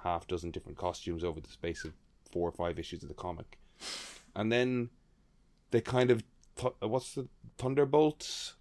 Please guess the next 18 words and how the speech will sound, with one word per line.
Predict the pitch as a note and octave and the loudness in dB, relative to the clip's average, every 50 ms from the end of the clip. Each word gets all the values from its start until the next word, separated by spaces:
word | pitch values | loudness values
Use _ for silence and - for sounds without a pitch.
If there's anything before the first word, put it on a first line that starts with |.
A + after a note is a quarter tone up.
| - - | -4 -4
They | A2+ | -2
kind | - C3+ B2+ | 2 4 4
of | A#2 - | 4 4
thunderbolted | - B2 B2 B2 C3 B2+ B2 C3+ C3+ C#3 - D3 C3 A#2+ A#2 A2 | 4 2 4 4 4 4 6 6 6 6 6 4 0 0 2 6
those | A#2 A#2 A2 A2+ G#2+ - - | 8 8 8 8 6 2 -4
costumes. | - - - A2+ A#2+ - - - - F3+ F3+ F#3 F#3 E3+ | -8 -2 0 0 0 0 -2 0 4 4 4 4 2 0
Someone, | - - C3+ B2 B2 B2+ B2 A#2+ A#2 A2 - - - - - | 0 0 0 2 2 2 0 0 0 -2 -6 -6 -8 -6 -6
some | - - C3+ B2 A#2+ G#2+ | -2 0 0 2 2 2
other | G#2 G#2+ - A#2 B2 A#2 | 2 2 2 2 2 2
bunch | A2 G#2+ A#2 A#2 A2+ - | 4 4 4 4 4 4
of | A#2 G2+ | 0 0
people | A#2 A#2 A2+ - A2 | 0 0 0 0 0
got | G#2+ G2+ G2+ F#2+ F#2+ | 0 2 0 0 0
the | - F#2+ | -2 -8
costumes | - - F#2+ F#2+ - - - A2+ G#2+ G#2+ G#2+ F#2+ | -6 -6 -6 -6 -6 -6 -4 -4 -4 -4 -6 -8
and | G2 G2 | -8 -10
created | - - G#2 G2+ G2 F#2 F#2 D#2+ | -6 -4 -2 -2 -2 -2 -4 -4
this | F#2 F2+ - - | -6 -8 -8 -12